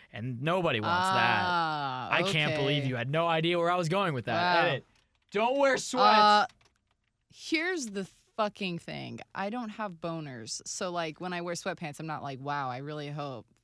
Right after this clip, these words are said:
Speaker 2: this doesn't pitch a tent."
Speaker 1: Right.
Speaker 2: Like, it's just
Speaker 1: That's what I'm
Speaker 2: pants.
Speaker 1: saying.
Speaker 2: Okay.
Speaker 1: Like, you don't get it.
Speaker 2: Well, thanks for bringing your experience to this, then.
Speaker 1: You don't wear sweatpants to a girl's house if you like that girl for the first time,
Speaker 2: Okay.
Speaker 1: because you're,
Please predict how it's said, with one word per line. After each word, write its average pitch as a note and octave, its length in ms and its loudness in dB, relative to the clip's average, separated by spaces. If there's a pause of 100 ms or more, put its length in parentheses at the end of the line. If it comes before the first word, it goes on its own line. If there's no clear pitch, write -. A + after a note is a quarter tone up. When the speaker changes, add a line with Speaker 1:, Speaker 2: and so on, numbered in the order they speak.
(640)
Speaker 2:
this E3 340 -10
doesn't D3 300 -10
pitch - 240 -10
a D3+ 40 -6
tent." A#2+ 380 -10 (180)
Speaker 1:
Right. F3 200 0
Speaker 2:
Like, - 160 -10
it's D#3+ 240 -6
just D3+ 340 -8 (220)
Speaker 1:
That's D#3 180 0
what F#3+ 160 2
I'm D#3 60 -2
Speaker 2:
pants. B2+ 100 -4
Speaker 1:
saying. G#2 440 -4
Speaker 2:
Okay. G3+ 320 -2 (120)
Speaker 1:
Like, B2+ 160 -2
you D#3+ 80 0
don't C#3 160 -4
get C3+ 180 -2
it. - 40 -4
Speaker 2:
Well, A3 100 0
thanks A#3 240 -2
for A#3 100 -4
bringing F#3+ 300 -4
your F3 140 -4
experience G3 560 -8
to B2 100 -12
this, - 260 -16
then. - 220 -14 (280)
Speaker 1:
You C3+ 60 -8
don't D#3+ 160 -2
wear F#3 120 0
sweatpants A#2+ 720 -4
to C3 140 -4
a A#2+ 60 -2
girl's C#3 280 -4
house C#3+ 400 -2 (440)
if A#2 120 -12
you A#2 80 -2
like D3 220 0
that A#2 140 -2
girl G#2+ 400 -8
for - 100 -12
the A#2+ 60 -6
first C3 260 -8
time, A2 560 -6
Speaker 2:
Okay. D#3 240 -8
Speaker 1:
because B2 240 -4
you're, C3 100 -6